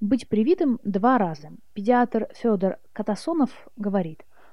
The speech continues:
у каждого человека должно быть минимум по две прививки от кори. После первой остаётся пять-семь процентов шанс заболеть. Прививаться каждые десять-пятнадцать лет.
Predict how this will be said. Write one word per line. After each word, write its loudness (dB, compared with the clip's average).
у -8
каждого 0
человека -2
должно 0
быть -2
минимум 4
по 4
две 0
прививки -6
от -2
кори. -8
После -6
первой 2
остаётся -4
пять-семь 0
процентов -4
шанс -4
заболеть. -8
Прививаться 2
каждые 2
десять-пятнадцать -6
лет. -10